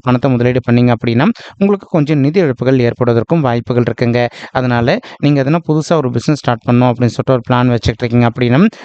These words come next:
அந்த பிசினஸ் உங்களுக்கு வந்து நல்ல தெரிஞ்ச பிசினஸா இருந்ததுன்னா மட்டும் நீங்க வந்து பணத்தை வந்து முதலீடு பண்ணுங்க. முடிஞ்ச வரைக்கும் தெரியாத பிசினஸ்ல வந்து பணத்தை முதலீடு பண்ணாம இருந்தீங்க அப்படின்னாலே, உங்களுக்கு நூற்றுக்கு நூறு சதவீதம் நிதி இழப்புகள் எதுவுமே ஏற்படாமல் இருப்பதற்கும் இந்த வைகாசி மாதம் ஒரு நல்ல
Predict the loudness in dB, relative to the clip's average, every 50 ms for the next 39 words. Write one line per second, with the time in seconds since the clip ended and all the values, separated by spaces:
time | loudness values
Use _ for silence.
0 | -6 -2 0 0 0 0 0 -2 -2 -2 -2 0 2 2 2 2 2 2 2 2
1 | 2 0 0 -2 -8 -10 -4 -2 0 0 0 0 0 0 0 0 -2 -2 -2 -2
2 | 0 0 0 0 0 0 0 0 2 2 2 2 2 2 2 2 2 2 2 0
3 | 0 0 2 2 2 2 2 2 2 0 -2 -4 -12 -8 -4 -2 -2 -2 -2 -2
4 | 0 2 2 2 2 4 2 2 0 0 0 2 2 2 4 4 2 2 0 -2
5 | _ -2 0 2 2 2 2 0 0 -2 -2 -4 -2 -2 0 0 0 0 0 -2
6 | -2 -2 -2 0 0 0 2 2 2 2 2 2 0 -2 -6 -16 -8 -4 -2 -2
7 | 0 0 0 0 2 2 2 0 0 0 0 0 2 2 2 2 2 4 4 4
8 | 4 4 2 0 0 0 0 2 2 2 2 0 0 -2 -6 -12 -8 -4 -2 0
9 | 0 0 0 0 0 0 0 -2 -6 -20 _ -10 -4 0 2 2 2 0 -4 -4
10 | -2 0 2 2 2 0 0 -2 0 0 0 0 0 0 0 -2 _ 0 2 2
11 | 2 2 0 0 -2 -2 0 0 2 2 2 2 2 2 2 2 0 0 -2 -2
12 | -2 0 0 0 0 0 -2 -2 0 0 0 0 2 0 0 0 -2 -6 -14 -4
13 | 0 0 2 2 2 0 0 0 0 0 0 0 0 0 0 0 2 2 2 2
14 | 0 0 -2 -8 -10 -4 0 0 2 2 0 0